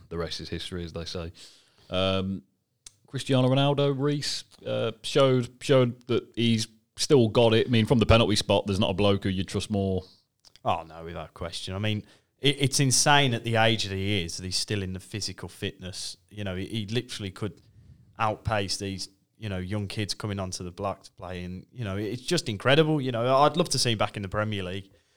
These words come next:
Speaker 2: He's made it very clear that he won't go to City. And, you know, United is the only place he wants to go if he does come back. So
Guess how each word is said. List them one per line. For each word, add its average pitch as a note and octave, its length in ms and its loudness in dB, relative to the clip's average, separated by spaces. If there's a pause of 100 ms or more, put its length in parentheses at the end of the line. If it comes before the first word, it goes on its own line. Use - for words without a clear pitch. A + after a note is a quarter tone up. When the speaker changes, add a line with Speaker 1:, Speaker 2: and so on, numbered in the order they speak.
(260)
Speaker 2:
He's A#2 180 -4
made A#2 160 4
it G2+ 80 -4
very G#2+ 180 0
clear G2+ 360 -2
that G2 300 -4
he G#2+ 140 -8
won't G2+ 220 -4
go G2 140 -2
to G2 120 -6
City. G2 560 -2 (260)
And, G2+ 300 -6
you G#2+ 140 -8
know, G2 140 -4
United G2+ 760 -4
is F#2+ 240 -10
the G2+ 140 -4
only G2 180 -4
place G2 280 -6
he G2 100 -6
wants F#2 200 -6
to G2 100 -10
go G2 160 -4
if F#2 100 -6
he G2+ 100 -6
does A2 200 -4
come E2+ 220 -10
back. E2 280 -12
So G2 340 -4